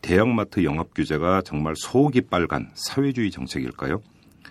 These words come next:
오늘은 이 문제를 털어보도록 하겠습니다. 제 옆에는 한겨레 경제연구소의 이원재 소장이 나와 계십니다.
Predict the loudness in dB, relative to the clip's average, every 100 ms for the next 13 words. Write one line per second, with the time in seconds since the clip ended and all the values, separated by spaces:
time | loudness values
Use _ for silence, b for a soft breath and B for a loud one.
0 | b 2 4 6 4 6 6 6 4 4
1 | 2 -2 0 0 -2 -6 -8 -8 -6 -6
2 | -10 -10 -14 _ B B B B 4 4
3 | 4 4 4 4 0 -4 0 2 4 2
4 | 2 0 0 -2 -4 -6 -4 -2 -2 -4
5 | 0 0 0 -4 -8 -10 -10 -8 -8 -10
6 | -12 -10 -6 0 0